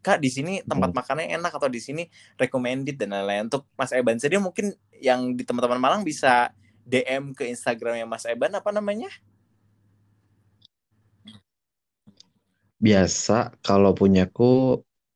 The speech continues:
Speaker 1: Susah, atau mungkin nanti kita
Speaker 2: susah
Speaker 1: tulis
Speaker 2: ya,
Speaker 1: di deskripsi
Speaker 2: ejaannya ya.
Speaker 1: podcast ini aja kali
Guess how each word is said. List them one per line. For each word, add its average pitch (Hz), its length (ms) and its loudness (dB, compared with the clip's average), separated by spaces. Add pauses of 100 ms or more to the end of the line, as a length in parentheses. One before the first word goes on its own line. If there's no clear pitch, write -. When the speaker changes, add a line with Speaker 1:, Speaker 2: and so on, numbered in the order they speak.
(400)
Speaker 1:
Susah, 151 240 4
atau 196 240 2
mungkin 220 240 -6
nanti - 160 0
kita 156 160 6
Speaker 2:
susah 180 80 6
Speaker 1:
tulis 110 160 6
Speaker 2:
ya, 95 80 4
Speaker 1:
di 135 120 -2
deskripsi 117 680 2
Speaker 2:
ejaannya 107 240 8
ya. 101 120 6
Speaker 1:
podcast 117 80 -4
ini 113 120 -8
aja 110 240 -8
kali 98 200 -2